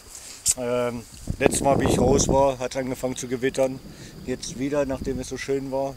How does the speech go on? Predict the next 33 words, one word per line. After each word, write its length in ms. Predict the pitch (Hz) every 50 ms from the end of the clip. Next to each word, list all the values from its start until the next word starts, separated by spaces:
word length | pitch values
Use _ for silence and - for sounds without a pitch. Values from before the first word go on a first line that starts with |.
| - -
Dann 180 | 107 104 98 -
hoffen 200 | 113 113 113 113
wir 80 | 113
mal, 300 | 113 117 113 110 110 107
dass 160 | 104 110 104
es 60 | - -
noch 100 | 113 101
ein 60 | 101
bisschen 180 | 107 101 107
aushält. 480 | 104 101 110 110 - - 98 90 - - - - - - - - - - - - -
Okay, 280 | - - - 117 110 - - - - - - - - - - - - - - - -
this 160 | 151 147 -
is 180 | 147 139 - -
the 300 | 127 123 123 120 117 113 - -
permission 460 | - 113 117 123 123 - - - 117
what 120 | 107 107
it 120 | 104 98 107
looks 240 | 135 151 - - -
like. 240 | 151 147 143 - -
This 160 | - - -
one 160 | 110 107 98 98
right 160 | 101 98 -
here. 280 | 113 117 120 127 123 117 - - - - - - - - - 92
And 380 | 101 95 92 92 92 90 90
it's 160 | 92 87 - -
the 220 | - - - 92
same 80 | 90 87
one 120 | 87 82 78 76
right 180 | 76 76 73 - - -
there, 320 | - 101 107 104 107 98 - - - -
you 80 | 104 92
can 180 | - - 98 95
see. 280 | - - 101 98 98